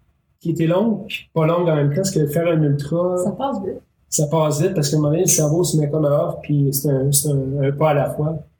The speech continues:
Speaker 1: Ce qui, ce qui aide, euh, un, une, si un jour vous voulez faire une course d'endurance, ce qui m'a aidé à ce que ça passe vraiment vite, il y avait des grands bouts où j'étais seul, mais à partir de quatre-vingt-dix kilos, j'étais plus jamais seul, parce que, euh,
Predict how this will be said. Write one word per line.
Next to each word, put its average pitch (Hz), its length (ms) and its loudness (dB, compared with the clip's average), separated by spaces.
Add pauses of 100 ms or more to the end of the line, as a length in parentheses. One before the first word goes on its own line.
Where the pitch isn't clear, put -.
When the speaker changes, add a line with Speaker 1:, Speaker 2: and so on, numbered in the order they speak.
(340)
Speaker 1:
Ce - 200 0
qui, 180 220 2
ce - 260 0
qui - 60 -2
aide, 185 200 2
euh, 143 680 0
un, 143 60 -2
une, 131 120 -2
si 156 220 0
un 151 80 0
jour 151 140 2
vous 220 60 2
voulez 190 120 0
faire 170 160 0
une 160 80 2
course 160 200 0
d'endurance, 151 840 0 (400)
ce - 320 -2
qui 165 100 2
m'a 180 240 2
aidé 160 400 0
à 151 80 0
ce 139 100 -6
que 143 60 -4
ça 143 140 0
passe 147 240 2
vraiment 151 240 2
vite, 156 140 0
il - 20 0
y - 20 2
avait 147 80 2
des 147 200 2
grands 160 380 2
bouts 185 280 2
où 156 60 2
j'étais 139 260 0
seul, 185 260 2
mais 151 60 2
à 139 60 0
partir 180 320 0
de 156 120 2
quatre-vingt-dix 156 640 0
kilos, 180 360 0
j'étais 147 120 -2
plus 147 220 -4
jamais 147 260 2
seul, 165 320 0
parce 143 160 -2
que, - 80 -2
euh, - 840 -4